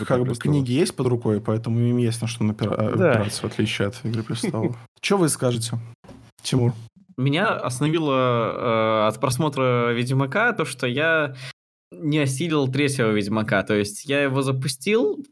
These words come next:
Speaker 3: у меня он, <laughs> самое смешное, он у меня на третьем PlayStation куплен. У меня он на диске, я его взял, такой думаю, Ну все, я точно окунусь в, в, в эти все мемы по «Ведьмаку». И, короче, порт на вт-, на четвертый PlayStation «Ведьмака», он ужасный. Игра лагает, все тормозит,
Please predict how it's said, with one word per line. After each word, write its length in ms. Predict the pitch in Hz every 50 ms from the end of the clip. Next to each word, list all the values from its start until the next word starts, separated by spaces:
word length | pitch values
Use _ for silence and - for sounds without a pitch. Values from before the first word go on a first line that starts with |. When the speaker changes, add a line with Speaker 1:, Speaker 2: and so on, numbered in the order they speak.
| _ _ _
Speaker 3:
у 60 | - 127 123 123 123 135
меня 260 | 151 165 196 226 220 - - -
он, 180 | - 156 151
<laughs> 260 | 131 131 - 233 214
самое 320 | - - - 190 190 185 180
смешное, 320 | - 165 151 135 139 139
он 60 | 135
у 20 | 143
меня 160 | 160 175 175
на 60 | 170
третьем 240 | 170 175 170 175 143
PlayStation 380 | - 156 - 156 135 127 165 147
куплен. 360 | 143 131 123 113 98 - - - - _ _ - - 127 131
У 40 | 131
меня 140 | 139 143 139
он 100 | 139 139
на 80 | 135 135
диске, 640 | 131 156 208 233 220 - - 165 147 135 135 131 - - 117
я 200 | 123 127 135 135
его 140 | 135 135
взял, 300 | 135 127 139 160 185 196
такой 220 | 190 - 131 139 123
думаю, 280 | 117 135 127 123 120 120
Ну 80 | 131
все, 200 | 131 127 - 147
я 160 | 120 113 123 123
точно 380 | 127 147 165 139 - - 123
окунусь 420 | 113 - - 127 131 123 131 131 127
в, 60 | 110
в, 340 | 107 107 107 113 117 113 107
в 80 | 110
эти 180 | 123 113 117 113
все 180 | - - - 120
мемы 300 | 120 127 123 113 107 101
по 80 | -
«Ведьмаку». 580 | 104 107 113 110 127 127 127 - 233 262 277 - - - - - - - - - - - - - - - - - - - _ _
И, 40 | -
короче, 560 | - 175 185 202 196 - - 165 147 127 127 - _ _ _
порт 300 | - 160 180 202 202 -
на 100 | - 151 135
вт-, 220 | 131 131 - - -
на 120 | 147 147
четвертый 380 | 135 135 - 165 165 156 143 143
PlayStation 480 | - 143 135 127 185 214 226 - 208 180
«Ведьмака», 440 | 160 139 131 131 135 131 - 135 127
он 160 | 123 123 127
ужасный. 880 | 135 135 135 135 120 107 101 131 - 104 101 98 87 - - - - 117
Игра 220 | 110 - 147 165
лагает, 720 | 165 151 139 123 139 165 202 226 208 170 143 127 131 131
все 380 | - - - - - - - 147
тормозит, 760 | 139 - 151 135 139 139 139 131 135 165 185 220 220 220